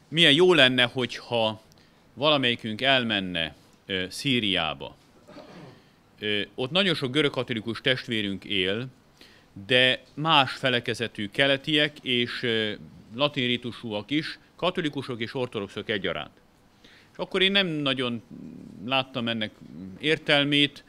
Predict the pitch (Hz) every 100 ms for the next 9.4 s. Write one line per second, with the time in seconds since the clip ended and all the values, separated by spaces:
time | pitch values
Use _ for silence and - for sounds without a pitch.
0 | - - - - 120 120 113 113 107 78
1 | 71 101 90 90 - 95 - - - _
2 | _ _ _ - 69 143 147 143 131 -
3 | 156 139 135 123 123 135 143 123 120 -
4 | 117 110 107 143 139 127 131 127 - -
5 | - - 123 - 113 120 117 104 92 110
6 | 131 123 123 113 - - - - - -
7 | - - 120 117 117 113 110 - - -
8 | _ _ _ _ - 127 151 151 156 147
9 | 131 151 143 139